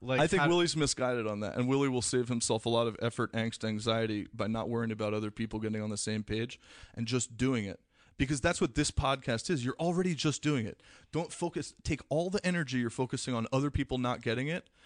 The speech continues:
Speaker 2: and just take, first off, take pride in getting the things that you do get, and then just throw your love and support bet-, behind what exists in those realms. That's the,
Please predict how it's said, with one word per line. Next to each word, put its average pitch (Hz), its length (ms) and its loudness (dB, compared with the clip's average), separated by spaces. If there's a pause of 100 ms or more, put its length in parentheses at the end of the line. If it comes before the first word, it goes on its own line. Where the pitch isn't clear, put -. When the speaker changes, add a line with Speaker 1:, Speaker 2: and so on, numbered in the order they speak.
(240)
Speaker 2:
and 151 120 -2
just 180 200 -8 (200)
take, 202 340 -2
first - 320 -4
off, 123 140 -2
take 170 220 -4
pride 165 280 0
in 180 140 -2
getting 123 520 0
the 127 80 0
things 131 280 -2
that - 100 -4
you 135 120 -2
do 139 200 -2
get, 113 300 -4 (560)
and 143 100 2
then 180 100 2
just 175 280 -2
throw 165 280 2
your 208 140 2
love 190 200 2
and 196 100 0
support 208 380 0
bet-, - 300 -8
behind 147 320 0
what 160 140 2
exists 147 540 -2
in 160 160 0
those 151 180 -2
realms. 160 400 -4 (580)
That's 208 260 -2
the, 180 120 -6